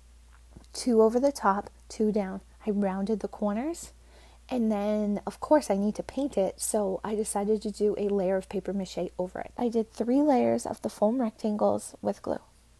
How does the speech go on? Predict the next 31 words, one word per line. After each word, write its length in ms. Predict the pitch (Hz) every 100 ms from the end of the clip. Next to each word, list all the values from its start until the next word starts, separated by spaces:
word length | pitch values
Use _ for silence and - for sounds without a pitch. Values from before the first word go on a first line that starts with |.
| -
I'm 120 | 220
gonna 160 | 208
take 320 | 190 - 185 240
my 160 | 254
paper 260 | 247 262 311
mache 380 | 330 320 262 233
strip, 360 | - 214 208 - - - -
I'm 140 | 202 196
gonna 320 | 185 196 -
start 640 | - - - 196 220 -
here 400 | - 254 247 240
near 320 | 226 214 220
where 360 | 214 214 208 196
his 240 | 208 214 -
eye 220 | 196 208 208
should 260 | - 196
be. 280 | 196 180 190 - - -
I'm 120 | 214 196
gonna 200 | 185 -
pull, 760 | - - - 220 240 277 330 -
push 220 | - 208
this 160 | 277 254
down, 300 | - 220 220 - - -
pull 240 | - 233
it 100 | 214
all 360 | - 208 196 208
the 120 | 262
way 180 | 294 320 254
over 300 | 262 247 247
and 120 | 247
around 500 | 247 240 214 202